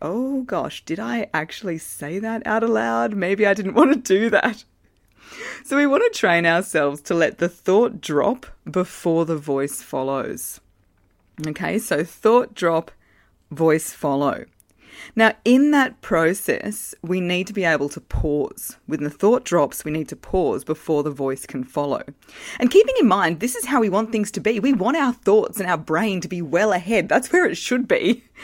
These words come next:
Our voice is more than happy to follow our mind. We don't need to chase it around trying to catch it. It's very good that our thoughts and our mind are out, out front where they should be. So in that time that it drops, we need to be able to take a pause.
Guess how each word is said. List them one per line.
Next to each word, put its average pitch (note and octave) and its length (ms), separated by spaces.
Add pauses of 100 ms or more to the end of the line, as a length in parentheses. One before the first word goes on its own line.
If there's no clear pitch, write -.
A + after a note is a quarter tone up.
(300)
Our A#3+ 160
voice B3+ 400
is G#3 200
more F#3+ 360
than F4 120
happy A#3+ 500 (200)
to F#3+ 140
follow F3+ 400
our D3+ 180
mind. D3 540 (920)
We F3+ 80
don't A#3+ 200
need D4 180
to C#4 60
chase - 340
it F#3+ 60
around F3+ 260
trying E3 280
to - 80
catch - 340
it. - 160
It's - 180
very G3+ 400
good G3+ 320
that F3 120
our E3 140
thoughts E3+ 340
and F3 100
our D#3 100
mind D3 320
are - 140
out, D3 300
out - 180
front D3+ 380
where D#3 100
they C3+ 100
should D#3+ 260
be. - 260 (1120)
So D4 180
in D4+ 240
that A4+ 200
time C#4 300
that A#3+ 80
it F3 120
drops, - 340
we A3 80
need G#3 200
to - 40
be D#4 80
able C#4+ 140
to - 80
take - 260
a D3+ 40
pause. - 680